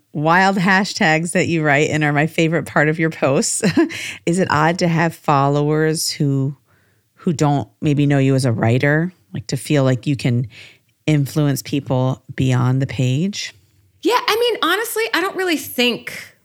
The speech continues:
Speaker 2: or feel too much about it. Like, I just think, I think of it as a thing that is, and I think of how I can best be of service, if that makes sense. It is odd. Like,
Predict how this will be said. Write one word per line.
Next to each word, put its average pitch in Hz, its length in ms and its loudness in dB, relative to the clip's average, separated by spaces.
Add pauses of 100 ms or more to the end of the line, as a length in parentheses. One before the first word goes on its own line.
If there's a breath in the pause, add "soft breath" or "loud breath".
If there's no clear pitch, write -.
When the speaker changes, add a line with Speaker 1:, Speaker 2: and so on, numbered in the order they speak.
Speaker 2:
or 185 140 0
feel 190 440 -2
too 190 220 -4
much 147 280 -4
about 165 240 0
it. 156 240 -4 (180)
Like, 185 120 -6
I 220 140 0
just 269 280 -6
think, - 480 -8 (360 loud breath)
I 214 100 2
think 233 220 0
of 233 100 0
it 226 80 2
as 196 140 2
a 190 60 2
thing 180 280 -4
that 165 240 -4
is, 277 640 -4
and 180 160 0
I 170 100 2
think 190 460 -4
of 156 340 0
how 156 300 -2
I 147 160 -2
can 147 220 -4
best - 760 -6 (880 soft breath)
be 196 200 0
of 175 60 0
service, - 680 -6 (100)
if 156 100 -4
that 156 140 -2
makes 135 180 -8
sense. - 500 -14 (800)
It 214 220 0
is 220 260 2 (100)
odd. 180 480 -4 (300)
Like, 185 480 0